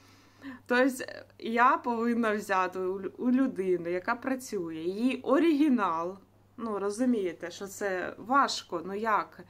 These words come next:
Не кожна, не кожен агент дасть свій оригінал на руки, ну, пр-, працівнику, так? І,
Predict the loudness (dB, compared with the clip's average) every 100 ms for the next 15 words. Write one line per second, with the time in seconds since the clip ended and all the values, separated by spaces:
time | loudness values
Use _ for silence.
0 | -20 -20 -20 _ -20 -20 -20 -18 -18 -18
1 | -20 -20 -20 -8 0 2 2 2 2 2
2 | 2 2 0 0 -2 -2 -2 0 0 0
3 | -4 -6 -6 -4 -2 2 2 2 0 0
4 | 0 -2 -12 -6 -4 -4 -6 -6 -6 -8
5 | -4 -2 0 -2 -8 -16 _ -10 -6 -4
6 | -4 -6 -10 -10 -14 -16 -16 -14 -12 -12
7 | -10 -12 -8 -4 -2 -2 -4 -10 -16 -16
8 | _ -8 -8 -8 _ _ _ -12 -8 -8